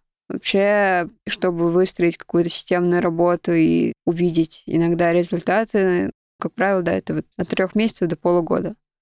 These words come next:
И постепенно, постепенно начинается динамика и начинаются какие-то перемены. То есть инклюзия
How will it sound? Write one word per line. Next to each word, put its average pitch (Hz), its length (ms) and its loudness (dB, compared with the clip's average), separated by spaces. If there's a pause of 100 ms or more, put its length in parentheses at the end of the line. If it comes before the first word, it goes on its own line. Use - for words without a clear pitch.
(340)
И 190 460 4 (140)
постепенно, 220 600 0
постепенно 185 1080 0 (220)
начинается 170 540 -2
динамика 185 540 0
и 170 500 4
начинаются 170 480 -2
какие-то - 320 -6
перемены. 156 560 0 (400)
То 190 60 -2
есть - 200 -4
инклюзия 196 480 2